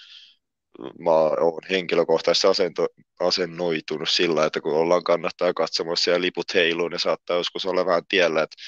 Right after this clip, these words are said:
semmoista se vaan on. Ja sitten kans sekin, että no ei se just tuolla Lahdessa oli kans, kun siinä mun eessä seisoi porukkaa, niin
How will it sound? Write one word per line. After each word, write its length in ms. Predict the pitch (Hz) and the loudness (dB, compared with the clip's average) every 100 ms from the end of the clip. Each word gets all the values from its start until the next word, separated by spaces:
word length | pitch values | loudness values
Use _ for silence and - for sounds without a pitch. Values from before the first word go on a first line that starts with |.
| - - - | -12 -12 -12
semmoista 520 | - 98 87 82 87 85 | -4 -4 -2 -2 -2 0
se 160 | 90 | 0
vaan 260 | 90 87 90 | 2 4 4
on. 180 | 95 85 | 0 2
Ja 120 | 82 | 0
sitten 320 | - - 85 | -2 -2 -2
kans 360 | 87 87 - - _ - - - _ _ | 2 2 2 -2 _ -20 -20 -20 _ _
sekin, 400 | - 90 - 90 | -2 0 0 -2
että 420 | 78 - 82 78 - - _ _ _ _ _ _ _ - | -2 0 2 2 0 -8 _ _ _ _ _ _ _ 0
no 180 | 127 123 | 2 4
ei 120 | 120 104 | 2 2
se 100 | 92 | 0
just 180 | 104 | -2
tuolla 200 | - 127 | 2 4
Lahdessa 280 | 117 113 - | 4 2 0
oli 100 | 98 | 0
kans, 200 | 98 95 | 2 0
kun 100 | - | 0
siinä 220 | 92 92 | -2 0
mun 160 | 95 92 | 0 0
eessä 260 | 92 87 95 | 0 2 2
seisoi 320 | 101 95 92 | 2 2 -2
porukkaa, 480 | - 69 76 - 76 | -6 -6 -6 -4 -2
niin 180 | 76 78 | 0 -4